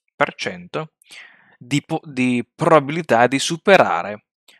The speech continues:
eh, questo posto di blocco, questo check dell'iniziativa. E adesso potrei andare avanti all'infinito, oddio, all'infinito no, però immagino che abbia-, abbiate capito quale sia il pattern, che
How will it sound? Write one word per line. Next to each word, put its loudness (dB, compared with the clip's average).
eh, -4
questo -4
posto -4
di -2
blocco, -10
questo -10
check -2
dell'iniziativa. -2
E 8
adesso 4
potrei 2
andare 4
avanti 2
all'infinito, -4
oddio, -12
all'infinito -10
no, -2
però -8
immagino 2
che -6
abbia-, 2
abbiate 4
capito -2
quale -4
sia -2
il -8
pattern, -6
che 2